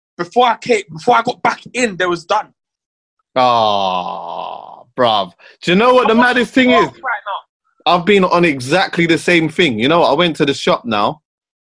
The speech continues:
Speaker 2: I went Tesco's. And, like, I've just got this big craving for crisps right now. Then do you know what I tried to do? I must have bought about fifteen packets of crisps, yeah?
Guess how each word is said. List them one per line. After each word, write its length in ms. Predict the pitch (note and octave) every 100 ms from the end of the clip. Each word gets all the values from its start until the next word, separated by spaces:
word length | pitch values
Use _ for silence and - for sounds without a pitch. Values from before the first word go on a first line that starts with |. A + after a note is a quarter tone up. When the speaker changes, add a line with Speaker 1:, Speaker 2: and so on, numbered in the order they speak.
| _ A2+
Speaker 2:
I 60 |
went 240 | C#3+ D#3+ C3
Tesco's. 680 | F3+ F3+ - A2 A2+ A#2+ - _ _ _ _ _ _
And, 140 | A#2+ B2
like, 160 | A#2+
I've 120 | C#3
just 160 | D3+ C#3
got 140 | D3
this 180 | B2 A2 _
big 220 | E3+ C#3
craving 480 | - D#3+ C#3+ B2+ A#2+
for 140 | A#2+
crisps 480 | - F3+ D#3 - -
right 260 | A#2 G#2+ F#2+
now. 300 | G2 F2+ - -
Then 160 | C#3+
do 60 | D3+
you 60 |
know 60 | G3+
what 120 | A3+
I 40 | A3
tried 220 | A3+ G#3+
to 80 | G#3
do? 340 | G#3+ G#3 G#2 - _ _ _ _ - -
I 60 |
must 140 | F3+ F#3
have 120 | F3
bought 160 | F3+ C#3+
about 500 | C3 D3 C3+ A2+ -
fifteen 460 | G#3 F#3+ G3+ F#3
packets 360 | F3 E3+ D3+ C3+
of 80 | D3
crisps, 340 | - D#3 -
yeah? 220 | A#2 G#2+